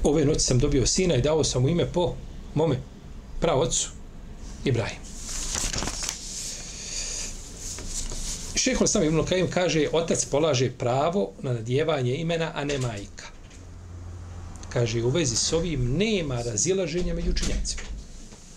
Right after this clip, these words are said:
Jednoglasan stav. I to kaže isto šejh Ebu Bekr. Kaže,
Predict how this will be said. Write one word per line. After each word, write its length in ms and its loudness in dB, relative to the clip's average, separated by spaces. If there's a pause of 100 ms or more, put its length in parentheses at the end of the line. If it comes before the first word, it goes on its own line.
(300)
Jednoglasan 460 0
stav. 180 -4 (760)
I 100 0
to 120 0
kaže 140 2
isto 140 -2
šejh 180 2
Ebu 100 0
Bekr. 240 -8 (100)
Kaže, 300 -2